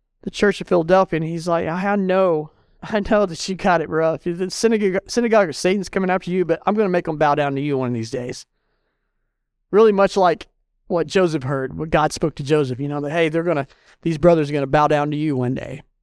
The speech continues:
God's favor rested upon Joseph. God's favor rested upon Philadelphia, even though it was tough.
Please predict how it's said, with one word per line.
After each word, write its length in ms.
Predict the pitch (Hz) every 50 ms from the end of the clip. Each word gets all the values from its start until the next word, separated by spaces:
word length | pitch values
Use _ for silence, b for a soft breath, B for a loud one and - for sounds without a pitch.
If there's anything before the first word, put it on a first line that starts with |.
| _ _ _ _ _ _ _ _ _ _ -
God's 280 | - 156 156 151 -
favor 360 | - - 170 170 160 151 143 139
rested 340 | 139 139 - - 156 151
upon 260 | 143 - 147 139 135 131
Joseph. 440 | - 160 151 156 151 139 139 -
God's 300 | - 185 185 185 175 -
favor 300 | - - 175 175 170 160
rested 340 | 151 160 160 - - 160 151
upon 280 | 151 - 147 143 143 131
Philadelphia, 600 | - 156 147 143 135 156 156 147 - 147 135 - -
even 280 | 190 202 185 196 190
though 140 | 185 185 170
it 100 | 170 -
was 220 | - - - -
tough. 360 | - - - 160 147 135 135